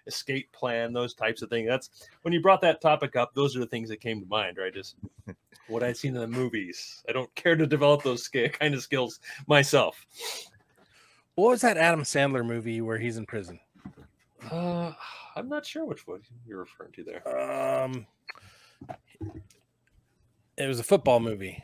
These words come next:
Speaker 2: Um,
Speaker 1: Oh, okay. Longest Yard.
Speaker 2: Longest Yard. Okay, this is funny because in The Longest Yard,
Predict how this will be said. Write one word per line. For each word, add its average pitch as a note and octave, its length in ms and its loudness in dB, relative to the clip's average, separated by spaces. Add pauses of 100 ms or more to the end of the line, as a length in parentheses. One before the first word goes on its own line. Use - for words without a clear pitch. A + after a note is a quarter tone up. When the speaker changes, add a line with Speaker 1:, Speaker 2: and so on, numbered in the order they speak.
(400)
Speaker 2:
Um, A#2 340 10
Speaker 1:
Oh, G#3 320 12
okay. B2 340 0
Longest D#3 300 6
Yard. A2+ 220 0 (540)
Speaker 2:
Longest E3+ 320 0
Yard. A2+ 240 2 (320)
Okay, D#3 320 4 (280)
this F3 160 6
is G3 100 0
funny F3 320 6
because C3 380 2
in E3+ 180 0
The F#3 80 4
Longest C#3+ 400 2
Yard, C3 460 6